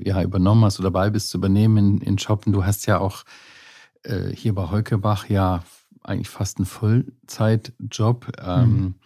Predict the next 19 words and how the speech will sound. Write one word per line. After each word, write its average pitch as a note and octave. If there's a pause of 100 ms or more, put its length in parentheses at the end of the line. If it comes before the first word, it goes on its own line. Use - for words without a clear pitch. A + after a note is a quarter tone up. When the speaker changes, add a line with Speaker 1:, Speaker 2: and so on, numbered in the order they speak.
(440)
Speaker 1:
und F#2+
wie F#2+
ist -
das A2
jetzt, F2+
so F#2+
beides G2
parallel G2+
zu -
machen? F2
Prägt -
das -
eine A2 (140)
auch G2
das -
andere C3 (240)
und G2
wechselseitig? A#2+
Speaker 2:
Mhm. C#3